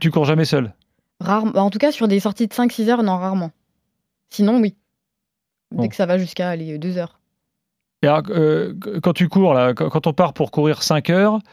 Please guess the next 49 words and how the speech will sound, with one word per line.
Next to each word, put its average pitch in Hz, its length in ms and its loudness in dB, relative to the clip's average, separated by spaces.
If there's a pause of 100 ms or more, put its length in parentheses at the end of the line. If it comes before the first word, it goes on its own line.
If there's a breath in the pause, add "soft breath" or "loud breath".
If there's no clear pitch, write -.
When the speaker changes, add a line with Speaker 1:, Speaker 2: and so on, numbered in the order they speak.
(280 soft breath)
Speaker 1:
euh, 127 180 2
là, 139 260 4
ceux - 120 -4
qui 131 120 -2
nous 135 160 2
écoutent, 143 260 2
qui - 160 0
des 123 140 2
fois 143 200 2
se 113 60 -4
disent, « 135 160 -4
Moi, 120 80 0
je - 60 -8
fais - 80 0
un 135 60 2
footing - 280 -2
de 127 60 4
vingt 131 140 4
minutes, 147 360 4
déjà, 127 460 4
j'en 117 120 2
peux 135 120 2
plus, » 156 440 4
ou, 131 240 4
euh, « 123 240 4
trente - 280 0
minutes, 156 260 4
c'est 139 80 2
mon 143 140 2
max, 170 460 2
euh, 143 220 4
une 190 200 6
heure, 196 160 2
c'est - 100 -6
même 160 140 2
pas 165 100 2
envisageable. » 160 560 4 (400 loud breath)
Euh, 135 140 2
comment 156 220 2
tu, 139 300 4
comment 151 200 2
tu 135 100 -8
t'organises ? 147 520 2 (520)
Speaker 2:
Euh, 175 400 -4
bah, 180 140 -2
en 190 40 0
fait, - 160 -4
faut 220 140 -4
que, - 120 -8